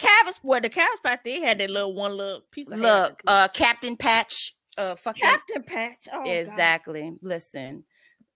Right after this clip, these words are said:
Speaker 1: Mm.
Speaker 2: Uh, he,
Speaker 1: I
Speaker 2: that, and
Speaker 1: like
Speaker 2: that's
Speaker 1: that.
Speaker 2: what, yeah, right. So, I, you know. <laughs> You know, guys, I'm just joking, but not really. But yes,
Speaker 1: Oh, God.
Speaker 2: celebrating our women and, um, who are out here doing their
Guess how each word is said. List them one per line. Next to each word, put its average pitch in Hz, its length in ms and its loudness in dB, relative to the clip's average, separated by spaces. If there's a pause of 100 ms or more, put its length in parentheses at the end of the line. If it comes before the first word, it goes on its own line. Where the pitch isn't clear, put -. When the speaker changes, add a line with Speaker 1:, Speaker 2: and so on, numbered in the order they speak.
Speaker 1:
Mm. 175 240 -20
Speaker 2:
Uh, - 160 -10
he, 175 200 -10
Speaker 1:
I - 40 -4
Speaker 2:
that, 208 100 2
and - 40 0
Speaker 1:
like 196 140 2
Speaker 2:
that's 185 160 2
Speaker 1:
that. 180 60 -12
Speaker 2:
what, 196 200 -6
yeah, 160 320 0
right. 175 260 2
So, - 140 -2
I, - 220 4
you - 160 -2
know. 831 100 8
<laughs> 831 1300 2 (200)
You 277 140 6
know, 294 120 6
guys, 240 300 2
I'm 220 180 4
just 233 300 -8 (180)
joking, 190 360 -8
but 165 100 -8
not 160 140 -8
really. 170 440 -8 (380)
But 226 160 6
yes, 240 220 4
Speaker 1:
Oh, 453 360 -2
God. 294 200 -10
Speaker 2:
celebrating 294 520 4
our 226 240 6
women 208 560 -4
and, 180 280 -4
um, 180 320 -4
who 196 160 -8
are 185 100 2
out 180 240 2
here 202 160 -6
doing 190 320 -8
their 208 200 -2